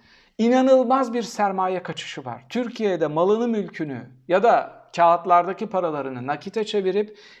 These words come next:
insanlar süratli bir şekilde kaçıyorlar. Doların yükselişi durdurulamayacak. Euro'nun yükselişi durdurulamayacak. Yüksek faizle borçlanmanız durdurulamayacak.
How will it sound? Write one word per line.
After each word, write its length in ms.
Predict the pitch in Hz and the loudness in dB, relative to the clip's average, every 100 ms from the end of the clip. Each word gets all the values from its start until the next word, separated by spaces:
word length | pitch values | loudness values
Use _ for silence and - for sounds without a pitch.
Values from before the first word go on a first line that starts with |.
| - | -10
insanlar 640 | 170 185 - 170 160 180 | -6 -6 -2 -2 0 -2
süratli 600 | 202 - 170 - 139 226 | -2 -6 -6 -6 -6 -8
bir 60 | 202 | -8
şekilde 460 | - 143 143 151 170 | -8 -12 -10 -8 -8
kaçıyorlar. 640 | 139 131 151 127 127 - _ - - - - | -10 -12 -10 -10 -12 -18 _ -20 -20 -20 0
Doların 460 | 175 196 208 240 233 | 4 6 6 2 0
yükselişi 840 | 190 - 185 175 165 180 202 - - - | -4 -4 -4 -4 -6 -4 -4 -6 -20 -4
durdurulamayacak. 1000 | 160 139 135 139 160 156 117 127 - - _ _ - | -2 -2 -4 -4 -4 -6 -10 -12 -18 -20 _ _ -4
Euro'nun 380 | 185 240 233 220 | 0 6 4 4
yükselişi 680 | 196 180 180 156 139 185 | -4 -4 -8 -8 -8 -10
durdurulamayacak. 880 | 135 127 123 127 170 196 156 117 - | -6 -6 -6 -2 -2 -2 -4 -8 -12
Yüksek 440 | 131 180 190 277 277 | -8 -8 -4 -4 -4
faizle 500 | 233 220 196 180 196 | -2 -2 -2 -6 -6
borçlanmanız 680 | 180 - 180 165 143 180 135 | -6 -6 -8 -8 -12 -12 -10
durdurulamayacak. 760 | 135 127 131 180 196 143 120 | -10 -6 -6 -4 -6 -6 -10